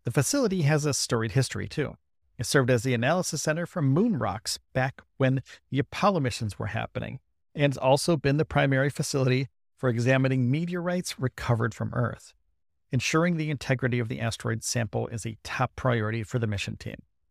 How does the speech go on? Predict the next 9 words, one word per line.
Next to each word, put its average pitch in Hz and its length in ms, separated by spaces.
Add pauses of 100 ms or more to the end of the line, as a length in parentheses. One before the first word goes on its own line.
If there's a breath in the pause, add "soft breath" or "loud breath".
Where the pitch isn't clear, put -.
(260 soft breath)
One 139 180
key 131 220
focus 123 460
is 123 140
on 117 120
preventing 120 460
the 110 100
contamination 123 920
from 120 280